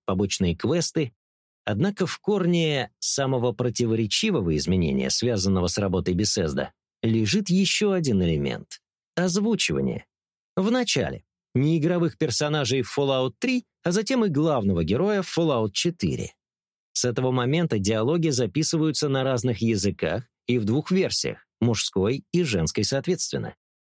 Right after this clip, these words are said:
Из-за этого решения увеличилась стоимость разработки, что неизбежно вызвало определенные последствия.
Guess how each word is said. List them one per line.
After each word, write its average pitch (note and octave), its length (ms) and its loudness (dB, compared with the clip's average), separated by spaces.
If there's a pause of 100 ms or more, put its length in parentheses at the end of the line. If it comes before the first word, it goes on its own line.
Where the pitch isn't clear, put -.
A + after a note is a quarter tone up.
(160)
Из-за A#2+ 240 2
этого F3 220 0
решения F3 500 2
увеличилась D#3+ 800 2
стоимость B2 580 0
разработки, A2+ 1000 0
что - 200 -2
неизбежно D#3+ 720 2
вызвало E3+ 460 2
определенные A#2+ 680 2
последствия. A#2+ 1000 -2